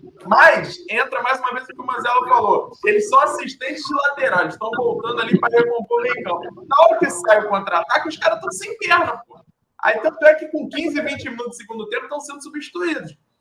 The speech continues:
Então, eu acho que o esquema ele não tá sendo feito explorando o principal das características de cada jogador. Eu acho que ainda está sendo escalado pelo nome.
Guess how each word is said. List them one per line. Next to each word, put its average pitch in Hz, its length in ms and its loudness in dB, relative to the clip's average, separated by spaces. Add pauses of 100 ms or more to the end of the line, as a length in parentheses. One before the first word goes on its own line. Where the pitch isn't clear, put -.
(220)
Então, 208 560 6
eu 214 160 6
acho 254 220 4
que 277 60 -10
o 269 80 -6
esquema 254 680 0
ele 226 160 -4
não - 320 -8
tá - 160 6
sendo 240 420 -4
feito 190 520 -4 (360)
explorando 254 760 2
o - 100 -8
principal - 500 0
das - 140 -8
características - 720 -4
de 269 100 -18
cada 226 340 0
jogador. 262 600 2 (140)
Eu 170 160 0
acho 214 200 0
que 180 100 6
ainda 165 300 0
está 170 240 -6 (400)
sendo - 220 -6
escalado - 680 2
pelo 277 360 -4
nome. 214 400 4